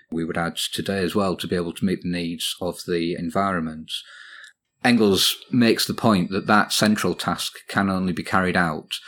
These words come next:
by the working class, by the proletarians, as he refers to them in Socialism, Utopian and Scientific, because of their role both in the workplace, in the socialised means of production, but also because they face the consequences of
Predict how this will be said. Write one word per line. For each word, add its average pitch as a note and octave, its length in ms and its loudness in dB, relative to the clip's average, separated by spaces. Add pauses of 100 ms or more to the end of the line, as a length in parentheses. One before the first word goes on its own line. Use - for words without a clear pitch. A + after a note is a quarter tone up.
(300)
by F2+ 300 2
the E2+ 560 -2
working F2 380 -2
class, - 360 -2
by E2+ 220 -4
the D#2+ 420 -6
proletarians, F2 800 0
as F2 120 -6
he F2+ 80 -6
refers E2+ 420 -4
to - 180 -12
them E2 300 -8 (100)
in D#2+ 300 -6
Socialism, E2 600 -4
Utopian D#2+ 460 -6
and D#2 120 -10
Scientific, D#2 840 -10
because G2 520 2
of F#2 240 -6
their F2 200 -2
role G2+ 460 2 (160)
both F#2+ 280 0
in F#2+ 200 2
the E2+ 60 -2
workplace, G2 580 -2
in F#2+ 180 0
the E2+ 380 -4 (140)
socialised F2+ 580 -2
means F2+ 240 0
of F2 100 -6
production, - 680 -6
but G#2 120 2
also G2 460 4
because - 280 -6
they F2 200 2
face F#2 320 -2
the G2+ 60 -4
consequences - 1000 -2
of G2 340 -4